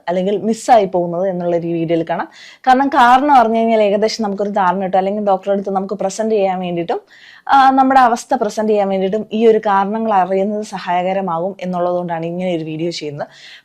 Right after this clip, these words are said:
പ്രത്യേകിച്ച് കുട്ടികൾക്കൊക്കെ ഇപ്പോൾ ഹോർമോണൽ വേരിയേഷൻസ് ഒക്കെ കുറേ, ആ, ഏറെ ഉണ്ട്. മെൻസസ് ആയ, ഇപ്പൊ പറഞ്ഞ പോലെ, ഒരു പതിനെട്ട് വയസ്സായ കുട്ടികൾക്ക്, ഇരുപത് വയസ്സായ കുട്ടികൾക്കൊക്കെ പ്രത്യേകിച്ചുണ്ട്. അല്ലെങ്കിൽ മധ്യവയസ്കർക്ക് തന്നെയാണെങ്കിലും ഒത്തിരി, ആ,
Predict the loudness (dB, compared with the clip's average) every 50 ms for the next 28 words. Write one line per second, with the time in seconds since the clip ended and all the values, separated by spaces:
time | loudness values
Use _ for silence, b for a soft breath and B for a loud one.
0 | B 2 2 2 4 4 2 2 4 2 2 2 0 2 4 4 4 4 4 0
1 | -2 -4 -2 -2 0 -2 0 0 0 0 0 0 -2 -2 -2 0 0 2 2 4
2 | 2 2 0 -2 -8 -8 -8 -8 -8 -8 -2 0 0 2 4 2 2 2 0 -2
3 | -4 -6 -8 -6 -6 -4 -6 -6 -4 -2 0 0 2 2 0 0 -2 -2 0 0
4 | 0 0 -2 -4 -6 -8 -10 -12 -10 -6 -4 -4 -2 -2 -4 -4 -4 -4 -2 -2
5 | -2 -2 -2 -4 -2 -2 -2 -4 -6 B B B B B -2 2 4 4 2 2
6 | 0 -2 0 -2 -2 0 -2 -2 -2 -2 -2 -4 -6 -6 -6 -6 -6 -4 -2 -2
7 | 0 -2 -2 -2 -4 -4 -4 -4 -4 -6 -6 -6 -6 -6 -6 -8 -8 -6 -6 -4
8 | -4 -4 -4 -6 -8 -8 -4 -4 -4 -4 B B B B B B -2 0 0 0
9 | 0 0 0 0 0 2 4 4 4 2 0 -2 -2 -2 0 0 0 0 0 -2
10 | -2 -4 -4 -4 -4 -4 -4 -2 -2 -2 0 -2 -4 -4 -2 -4 -2 0 0 -2
11 | -2 -4 -10 -10 -8 -8